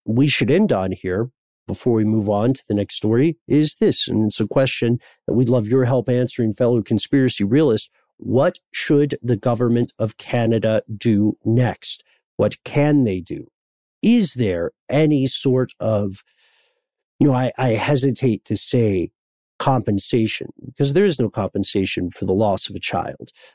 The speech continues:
Uh, but what, what steps should they, can they take, uh, to, to acknowledge this, to perhaps most importantly, make sure nothing like this happens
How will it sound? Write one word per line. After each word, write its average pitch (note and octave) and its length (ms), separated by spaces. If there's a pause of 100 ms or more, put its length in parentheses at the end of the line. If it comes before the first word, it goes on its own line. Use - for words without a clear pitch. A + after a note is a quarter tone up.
(120)
Uh, D#2 160 (200)
but B2+ 220
what, C3+ 300 (720)
what C3+ 320
steps - 880 (240)
should C#3 460
they, G2 260
can C3 480
they G#2 220
take, C#3 420 (540)
uh, G2 260
to, G#2 500 (680)
to G#2+ 240
acknowledge D3 680
this, G#2 440
to G#2+ 500 (340)
perhaps - 420
most C3 320
importantly, A2+ 520
make A2+ 240
sure C3 480 (440)
nothing B2+ 480
like A#2 300
this G#2 400 (280)
happens G2+ 580